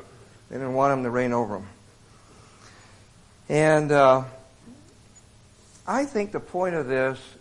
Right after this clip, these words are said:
is to get an eternal perspective. And, uh, he is coming. And, uh, he is gonna rule. He does not rule now. I don't think so.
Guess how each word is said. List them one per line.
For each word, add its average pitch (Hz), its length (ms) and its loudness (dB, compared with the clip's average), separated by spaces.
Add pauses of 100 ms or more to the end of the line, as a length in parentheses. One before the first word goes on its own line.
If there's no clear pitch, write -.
is 117 280 -8
to 120 100 -14
get 139 160 -6
an 143 140 -6
eternal 120 380 -10
perspective. - 640 -16 (2000)
And, 104 380 -12
uh, 95 260 -10 (1700)
he 190 220 -8
is 269 260 -6
coming. 120 260 -6 (1700)
And, 131 460 -6
uh, 113 380 0 (160)
he 175 100 -6
is 196 160 -4
gonna 143 260 -6
rule. 113 320 -6
He 156 200 -6
does 156 240 -8
not 143 280 -6
rule 123 280 -8
now. 120 420 -4 (720)
I 120 40 -14
don't 120 200 -12
think 160 220 -8
so. 104 340 -6